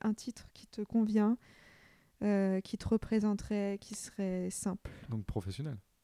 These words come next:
Speaker 1: Ouais.
Speaker 2: Bah, réalisateur, hein.
Speaker 1: Réalisateur,
Speaker 2: Ouais,
Speaker 1: canon.
Speaker 2: ouais.
Speaker 1: <laughs> Victor et Meunier, réel.
Speaker 2: Ouais.
Speaker 1: Ok, donc ça c'est fait. Euh, on va pas l'expliquer le pourquoi comment,
Speaker 2: Non,
Speaker 1: c'est parce
Speaker 2: ouais,
Speaker 1: que ça
Speaker 2: non.
Speaker 1: t'inspire et que
Speaker 2: Ouais, ouais,
Speaker 1: c'est
Speaker 2: non.
Speaker 1: ta place, quoi.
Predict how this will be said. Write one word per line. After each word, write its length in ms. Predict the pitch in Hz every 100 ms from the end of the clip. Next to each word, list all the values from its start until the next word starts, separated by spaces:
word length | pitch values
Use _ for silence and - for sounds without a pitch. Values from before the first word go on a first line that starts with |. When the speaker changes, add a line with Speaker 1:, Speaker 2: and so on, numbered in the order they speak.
| _ -
Speaker 1:
Ouais. 160 | 202 - _ _ _ _ _ _ _ _ _ _
Speaker 2:
Bah, 160 | 101 98
réalisateur, 560 | 92 90 92 101 - 113
hein. 60 | 113 110 - - - -
Speaker 1:
Réalisateur, 600 | 208 208 202 196 - 190
Speaker 2:
Ouais, 60 | 120
Speaker 1:
canon. 460 | - 190 214 208 190 - - - - - - - -
Speaker 2:
ouais. 60 | 208
Speaker 1:
<laughs> 0 | _ _ _ - - - - -
Victor 340 | - - 185 180
et 60 |
Meunier, 320 | 175 175 190 247
réel. 380 | 185 185 175 160 202 - 143
Speaker 2:
Ouais. 500 | 113 - _ - - - - - - - 196
Speaker 1:
Ok, 180 | - - - - -
donc 120 | 190
ça 140 | -
c'est 160 | 202 202
fait. 320 | 190 185 208 - - - - - 208
Euh, 140 | 214
on 80 | 180
va 140 | 208 202
pas 120 | 208
l'expliquer 440 | 208 - 220 214
le 60 | 208
pourquoi 240 | 196 202
comment, 260 | 208 226 247
Speaker 2:
Non, 60 |
Speaker 1:
c'est 120 | 160 107
parce 160 | 101
Speaker 2:
ouais, 60 | 104
Speaker 1:
que 60 |
ça 100 | 98
Speaker 2:
non. 60 | 98
Speaker 1:
t'inspire 360 | 95 92 - 202
et 80 | 196
que 80 | 107
Speaker 2:
Ouais, 180 | 104 107
ouais, 180 | 104 208
Speaker 1:
c'est 80 | 202
Speaker 2:
non. 60 |
Speaker 1:
ta 100 | 92
place, 300 | 196 214 196
quoi. 180 | - 185